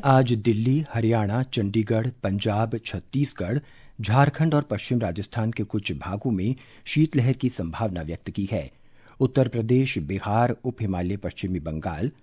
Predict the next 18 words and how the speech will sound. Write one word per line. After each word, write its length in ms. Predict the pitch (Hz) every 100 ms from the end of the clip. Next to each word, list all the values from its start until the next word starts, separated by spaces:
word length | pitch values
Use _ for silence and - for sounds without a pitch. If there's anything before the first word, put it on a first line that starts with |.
| - - -
सिक्किम 480 | - 139 135 165 156
और 100 | 123
उत्तराखंड 540 | 95 - 92 - 127 131
में 180 | 107
भी 240 | 78 104 151 - - -
आज 280 | 120 120
शीतलहर 500 | 117 - 147 - 135 123
बने 260 | 92 90
रहने 260 | 85 98 117
की 120 | 101
संभावना 580 | 98 90 85 117 107 87
जताई 360 | 92 110 101 80
गई 200 | 82 80
है। 180 | 113 71 - _ - _ _ _
मौसम 280 | 127 110 107
विभाग 300 | 90 87 117 -
के 80 |
अनुसार 460 | 80 82 90 90 147